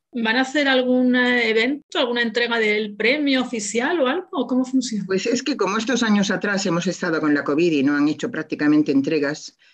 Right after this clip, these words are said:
Speaker 2: no te lo puedo decir. La gente que apremió, que tuvo este premio el año pasado, todavía no han hecho nada con ellos. Sin embargo, fíjate, la medalla de oro al mérito de las bellas artes,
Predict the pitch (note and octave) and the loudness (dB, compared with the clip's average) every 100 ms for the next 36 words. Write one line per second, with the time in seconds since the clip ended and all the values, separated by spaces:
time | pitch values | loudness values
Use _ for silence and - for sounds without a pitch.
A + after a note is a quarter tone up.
0 | _ _ _ _ _ _ - G3+ G3+ A3+ | _ _ _ _ _ _ -6 -4 0 0
1 | - C#3 C3 C3+ A3 F3+ A#3+ B3 B3+ A#3 | 0 2 2 2 0 0 2 2 2 0
2 | A3 - G3 F#3 G3 F3+ - E3+ G3+ G3 | 0 -2 -2 -2 -2 -4 -4 -4 0 0
3 | F3+ F#3+ F#3+ F3+ E3+ E3 E3 D3+ E3+ A#3 | 0 -2 -4 -2 0 0 0 -2 -2 2
4 | A3+ B3 - F#3+ F3 F3 F3+ D#3+ D3 D3 | 2 2 0 -2 0 2 2 2 0 -4
5 | D3 C#3+ C3+ C3+ C3 C3 - - _ _ | -4 -4 -4 -4 -10 -14 -20 -20 _ _
6 | _ - F#3 F3+ G#3 A3+ A#3+ G3+ G#3+ G3 | _ -2 0 2 2 2 2 2 2 2
7 | F3 E3 E3+ F#3+ G3+ G3+ G3+ F#3 F3+ F3 | 2 2 0 0 0 0 0 0 -2 -2
8 | F#3 F#3+ F#3 F3+ F#3 F3+ G3+ F#3 G#3 G#3 | -2 -2 -4 -2 -4 -4 -4 -2 -2 -4